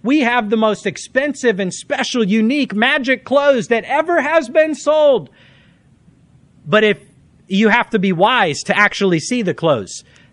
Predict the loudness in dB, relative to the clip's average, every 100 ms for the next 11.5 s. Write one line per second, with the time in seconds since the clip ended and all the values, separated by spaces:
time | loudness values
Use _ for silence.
0 | -4 0 2 2 0 2 0 -2 -4 -2
1 | 2 0 2 2 2 0 -6 -10 -16 _
2 | -2 0 2 0 2 2 2 2 2 0
3 | 0 -2 -2 0 4 4 4 0 0 0
4 | 0 -6 -12 _ _ -2 0 2 2 2
5 | 2 2 0 -2 0 0 0 0 0 0
6 | -4 0 0 -2 -6 _ _ _ _ _
7 | _ _ 0 0 0 0 0 2 2 0
8 | -2 -2 0 0 -2 0 -2 -2 -4 -4
9 | -4 -10 -18 _ -4 -2 -2 -6 -6 -6
10 | -4 -6 -12 -20 _ _ _ _ _ _
11 | -2 2 4 2 0